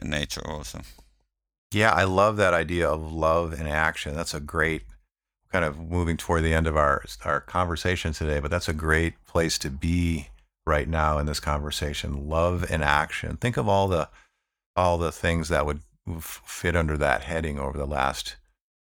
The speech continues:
Speaker 2: n-, number of years, you know, all the parents that have been home with their children and, you know, all the healthcare providers and, um, you know, yes, a lot, it brought out, you know,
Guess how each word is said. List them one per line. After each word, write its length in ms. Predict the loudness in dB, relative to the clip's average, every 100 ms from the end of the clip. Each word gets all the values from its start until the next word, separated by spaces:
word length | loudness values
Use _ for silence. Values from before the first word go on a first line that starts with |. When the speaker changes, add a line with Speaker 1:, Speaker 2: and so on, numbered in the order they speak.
| _ _ _ _ -6
Speaker 2:
n-, 160 | -4
number 420 | -2 0 0 0 0
of 100 | 0
years, 580 | -2 0 0 -2 -4 -6
you 60 |
know, 140 | -4 -2
all 120 | -4
the 80 | -6
parents 600 | -6 0 2 0 -2 -2
that 160 | -2
have 160 | -4 -6
been 280 | -4 -4 -6 _ _ _ _ _ _ -4
home 260 | 0 2 2
with 160 | 0
their 180 | -2 -2
children 920 | -2 0 0 2 4 4 4 2 2
and, 300 | 0 -4 -8 -6
you 60 |
know, 200 | -4 -2
all 220 | -2 -2 -2
the 220 | -6 -8 -12 -4
healthcare 540 | -4 0 2 4 2 -2
providers 840 | -6 2 2 2 2 0 0 -2 -4
and, 240 | -8 -10 -18 _ _ _ _ _ _ _ -2
um, 340 | 0 0 0
you 100 | -2
know, 180 | 0 0
yes, 360 | 2 2 2 -6 -8
a 80 |
lot, 600 | -6 2 4 6 4 2
it 160 | -4 -4
brought 220 | 2 4
out, 300 | 4 2 0 _ _ _ _ -14
you 80 |
know, 160 | -12